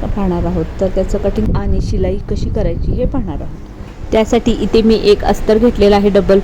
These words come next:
फोल्ड करून आणि फोल्डिंगची बाजू ही माझ्याकडच्या साईडला आहे. आणि आता आपण फोल्डिंगच्या बाजूवरती ब्लाऊजची मापे टाकणार आहोत. तर ब्लाऊजची उंची आपल्या साडे तेरा इंच आहे,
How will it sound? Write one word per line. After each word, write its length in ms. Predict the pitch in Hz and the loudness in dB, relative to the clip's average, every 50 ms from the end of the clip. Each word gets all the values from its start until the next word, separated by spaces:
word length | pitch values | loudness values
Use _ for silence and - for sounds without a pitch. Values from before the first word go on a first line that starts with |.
| - | 2
फोल्ड 180 | 226 202 196 190 | 2 2 2 4
करून 280 | - - 190 185 175 190 - - | 4 2 2 2 0 -4 -4 -2
आणि 200 | 208 214 220 226 226 - | 0 2 2 2 4 4
फोल्डिंगची 460 | 220 196 180 185 202 - - - 233 | 2 2 4 2 0 0 0 -2 0
बाजू 280 | 208 214 202 190 202 208 | 2 2 2 2 2 2
ही 100 | 233 247 | 2 4
माझ्याकडच्या 560 | 240 226 190 170 175 180 - 185 - - 180 | 4 2 4 2 0 0 0 -2 0 0 0
साईडला 320 | - 196 180 170 165 170 | 2 2 0 2 2 0
आहे. 180 | 165 175 180 185 - - - | -2 -2 -4 -4 -4 -6 -4
आणि 240 | - 196 208 226 233 | -2 -2 0 2 0
आता 180 | 226 214 - 208 | 0 0 0 0
आपण 260 | 208 - - 208 196 | -2 0 -2 -2 -2
फोल्डिंगच्या 540 | 196 - 220 202 185 202 196 208 202 214 208 | 0 2 2 2 4 4 2 4 2 2 2
बाजूवरती 640 | 208 208 196 190 196 202 202 196 - - 175 180 | 4 2 4 6 6 4 4 2 0 -2 -2 0
ब्लाऊजची 440 | 180 - 180 180 185 185 - - 247 | 2 2 4 4 2 0 0 0 2
मापे 320 | 247 240 214 190 - 202 | 4 4 2 2 0 0
टाकणार 360 | - - 196 - - 170 160 160 | 0 0 0 0 -2 -4 -2 -2
आहोत. 220 | 165 165 - - - - - - - - - - - - - - - _ _ _ _ _ _ - - | -2 0 0 0 0 0 -2 -6 -2 -2 0 0 0 -4 -6 -10 -14 _ _ _ _ _ _ -8 -2
तर 240 | 240 233 220 208 208 208 | 0 2 2 2 2 2
ब्लाऊजची 420 | 202 214 208 208 220 - - - 277 | 2 4 4 4 4 2 0 0 2
उंची 320 | 269 247 220 - - 233 | 4 4 2 4 4 2
आपल्या 260 | 214 208 - - 202 | 2 4 4 2 2
साडे 320 | 202 - 220 190 185 185 196 208 - | 2 2 2 2 2 2 0 4 4
तेरा 220 | 220 196 190 196 | 4 6 6 4
इंच 260 | 202 226 233 233 226 | 4 4 2 2 2
आहे, 180 | 226 196 190 | 2 2 2